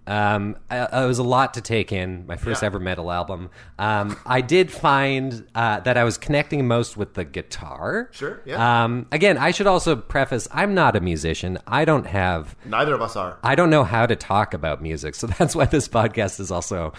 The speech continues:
Speaker 1: fun
Speaker 2: Yeah.
Speaker 1: and
Speaker 2: And I don't,
Speaker 1: dangerous.
Speaker 2: being not a musician myself, I talk about music a lot, but it's mostly, like,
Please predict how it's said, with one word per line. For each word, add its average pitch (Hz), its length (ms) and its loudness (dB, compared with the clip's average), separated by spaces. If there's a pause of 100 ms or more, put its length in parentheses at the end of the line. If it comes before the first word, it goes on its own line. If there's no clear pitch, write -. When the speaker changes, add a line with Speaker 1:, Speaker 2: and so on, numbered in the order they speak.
(420)
Speaker 1:
fun 117 420 0
Speaker 2:
Yeah. 226 60 0 (140)
Speaker 1:
and - 20 -4
Speaker 2:
And 107 360 0
I 165 40 2
don't, 190 180 6
Speaker 1:
dangerous. 170 240 0
Speaker 2:
being 202 140 2
not 165 160 4
a 156 40 0
musician 139 340 -4
myself, 117 440 -2
I 143 120 2
talk 139 240 -2
about 117 140 -8
music 110 260 -16
a 98 60 -14
lot, 107 300 -6
but 113 60 -6
it's - 120 -14
mostly, 120 400 -6
like, 95 380 -14